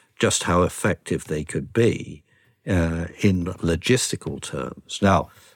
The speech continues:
would I like to be a prisoner of war? No, certainly not. But many of those who were prisoners of war would afterwards acknowledge that although in many respects their life w-,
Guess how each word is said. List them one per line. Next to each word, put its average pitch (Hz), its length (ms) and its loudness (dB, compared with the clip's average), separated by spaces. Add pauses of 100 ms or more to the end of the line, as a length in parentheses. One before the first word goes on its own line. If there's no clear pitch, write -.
(120)
would 104 140 6
I 117 160 6 (220)
like 101 280 4
to 95 100 0
be 87 160 2
a 87 80 0 (360)
prisoner 92 380 0
of 82 100 -4
war? 110 340 4
No, 101 360 4
certainly 95 580 0
not. 104 480 0 (460)
But 98 420 2 (300)
many 98 600 4 (540)
of 101 160 4
those 101 280 4
who 82 120 0
were 139 260 4
prisoners 76 540 -4
of 80 140 -10
war 76 320 -4
would 120 120 0
afterwards 101 760 2 (120)
acknowledge 107 840 4
that 85 160 -6
although 104 500 4 (300)
in 101 240 2
many 113 220 8
respects 80 600 0
their 87 140 4
life 87 380 4
w-, 90 160 -6